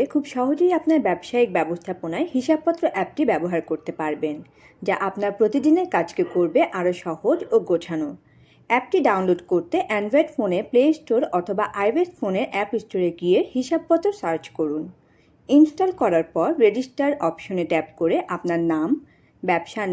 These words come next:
নাম, ইমেইল ও পাসওয়ার্ড প্রদান করে অ্যাকাউন্ট তৈরি করুন।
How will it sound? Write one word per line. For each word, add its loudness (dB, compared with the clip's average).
নাম, 0
ইমেইল 4
ও 8
পাসওয়ার্ড -2
প্রদান 2
করে 0
অ্যাকাউন্ট 0
তৈরি 2
করুন। -2